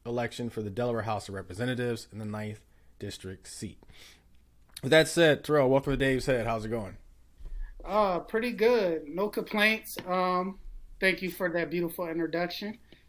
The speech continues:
Speaker 2: Couldn't have said it better myself. So, uh, welcome to Dave's Head. Let's see what we can do and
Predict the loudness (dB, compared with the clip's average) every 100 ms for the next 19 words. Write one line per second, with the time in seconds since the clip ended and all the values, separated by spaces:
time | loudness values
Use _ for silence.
0 | -20 -10 -4 -4 -4 -4 -4 -2 -4 -4
1 | -6 -8 -6 -6 -6 -10 -12 -10 -10 -12
2 | -16 -12 -10 -10 -12 -16 _ -20 -20 -16
3 | 0 2 2 0 -4 0 2 2 0 -2
4 | 0 0 -4 _ -10 -10 -10 -12 -10 -10
5 | -10 -10 -8 -4 -2 -2 -2 -2 -4